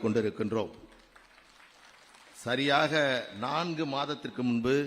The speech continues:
இதே தினம் ஆகஸ்ட் ஒன்பதாம் தேதி இந்த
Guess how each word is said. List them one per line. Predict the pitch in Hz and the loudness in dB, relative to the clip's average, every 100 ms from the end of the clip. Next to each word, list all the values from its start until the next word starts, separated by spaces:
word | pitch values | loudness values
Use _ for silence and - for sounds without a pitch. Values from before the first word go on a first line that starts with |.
| - - - _ _ _ _ _ _ - 127 | -4 -16 -20 _ _ _ _ _ _ -8 -4
இதே | 151 170 180 | 0 2 2
தினம் | 160 151 143 120 113 143 | 2 0 -2 -4 -2 0
ஆகஸ்ட் | 160 165 - 147 131 120 123 | 0 -4 -4 -2 -2 -2 -4
ஒன்பதாம் | 143 147 156 143 117 | -4 0 0 0 0
தேதி | 131 135 139 92 - - - _ _ _ _ _ - | 0 2 0 -2 -12 -20 -20 _ _ _ _ _ -4
இந்த | 147 | 0